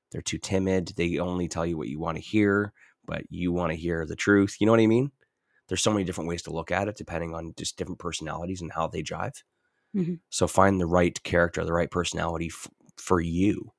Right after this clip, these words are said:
Speaker 1: And, it, you know, you might have to, you might have to go through a, a, a few professionals to really find that right person. And don't be afraid of doing that either. Don't be afraid of interviewing someone,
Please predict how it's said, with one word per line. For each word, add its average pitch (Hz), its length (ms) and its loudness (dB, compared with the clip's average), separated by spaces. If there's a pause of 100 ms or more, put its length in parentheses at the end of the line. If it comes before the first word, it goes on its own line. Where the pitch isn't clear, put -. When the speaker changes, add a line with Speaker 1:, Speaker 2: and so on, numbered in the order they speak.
(640)
Speaker 1:
And, 135 280 8
it, - 160 6 (140)
you 170 140 6
know, 110 140 6
you 135 140 4
might 123 240 4
have 113 260 4
to, 95 280 6 (1300)
you 135 120 2
might 110 200 6
have 117 160 4
to - 60 -4
go 107 120 4
through 92 300 4
a, - 240 -6
a, 85 40 -6 (100)
a 92 60 -10
few 95 200 -2
professionals 90 600 -4
to - 100 -4
really 82 220 0
find 85 340 -4
that 92 140 -2
right 95 160 0
person. 120 400 0 (460)
And 98 140 0
don't 101 240 4
be 107 120 4
afraid 82 320 -2
of 82 60 -6
doing 82 180 -4
that 82 160 -2
either. 82 180 -2
Don't 95 160 -2
be 127 80 2
afraid 98 260 2
of 90 80 -2
interviewing 90 360 0
someone, 87 420 0